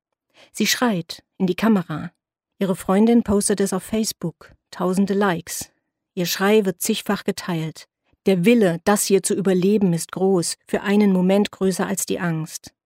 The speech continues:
Andere haben es nicht ausgehalten. Wer berichtet eigentlich über die? "Gott, wenn es dich gibt, dann höre mich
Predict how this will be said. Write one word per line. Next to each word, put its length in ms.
Andere 380
haben 200
es 120
nicht 260
ausgehalten. 640
Wer 120
berichtet 340
eigentlich 320
über 180
die? 360
"Gott, 280
wenn 160
es 140
dich 220
gibt, 280
dann 220
höre 260
mich 280